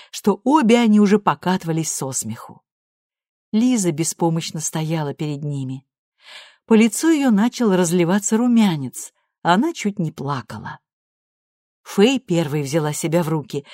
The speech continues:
у неё хотя бы имелись воспоминания о собственных попытках попасть на сцену, они-то и притушили желание зубоскалить. «В театр пробиться трудно», сказала она добродушно, «надо иметь знакомства. У тебя они есть?» «Нет»,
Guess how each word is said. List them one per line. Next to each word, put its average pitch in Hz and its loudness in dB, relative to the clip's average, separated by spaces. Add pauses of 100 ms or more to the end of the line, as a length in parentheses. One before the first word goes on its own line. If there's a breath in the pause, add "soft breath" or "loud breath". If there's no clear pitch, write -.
(220 loud breath)
у 196 2
неё 190 6
хотя 185 -2
бы 170 0
имелись 175 0
воспоминания 170 0
о 165 -6
собственных - -6
попытках 170 -4
попасть 156 -6
на 151 -6
сцену, 190 -4 (340 loud breath)
они-то 226 2
и 240 4
притушили 240 -2
желание 143 -2
зубоскалить. 143 -6 (760 loud breath)
«В - -12
театр 294 -8
пробиться 233 0
трудно», 185 -4 (160)
сказала 151 -2
она 151 -2
добродушно, 156 -4 (380 soft breath)
«надо 302 2
иметь 185 0
знакомства. 147 -8 (300)
У 196 -2
тебя 185 2
они 190 4
есть?» 226 -4 (400 soft breath)
«Нет», 277 -4